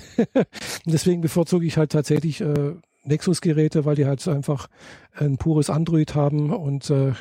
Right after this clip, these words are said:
keine Firmensachen mit irgendwie drauf sind, äh, die, äh, dann irgendwie nach, erst nach Monaten und Jahren irgendwie mal ein Update bekommen.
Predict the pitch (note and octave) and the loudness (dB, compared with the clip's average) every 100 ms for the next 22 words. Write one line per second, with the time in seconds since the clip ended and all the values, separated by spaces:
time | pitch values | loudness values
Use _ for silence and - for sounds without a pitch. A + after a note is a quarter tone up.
0 | - _ - D3 C#3+ C3+ - D#3+ D#3 C#3+ | -12 _ -2 0 2 0 2 2 2 0
1 | D#3 C#3+ D#3 D3 D3 D3 C#3+ - C3+ D3 | -2 0 -2 0 0 0 -2 -2 -2 0
2 | - D3 C3+ - - - - - - _ | 0 0 -2 -14 -20 -20 -20 -20 -20 _
3 | _ - C#3+ C#3 C#3 C3 D3 C#3+ C#3 C3 | _ -2 0 2 0 -2 -2 0 0 -2
4 | - - - D#3 C#3+ C3+ C#3 C#3 C#3 D3 | -6 -18 -16 -10 -8 -6 -6 -6 -4 -4
5 | C#3+ C#3 C#3+ B2+ - B2+ - C#3 - F#3+ | -2 -2 0 -2 -6 -14 -4 -4 -4 -10
6 | D3+ C3 - C#3 D3 G3 F3 E3 F#3 D3 | -4 -4 -4 -6 -4 0 -2 -2 -4 -2
7 | D#3 C#3+ E3+ F3 D#3 D3+ D3 D3+ C#3+ - | -2 0 -2 -2 -4 -2 -2 -2 -2 -6
8 | - _ _ _ _ - - C#3 - - | -16 _ _ _ _ -12 -4 -2 -2 -8
9 | A#2+ G#2+ | -8 -10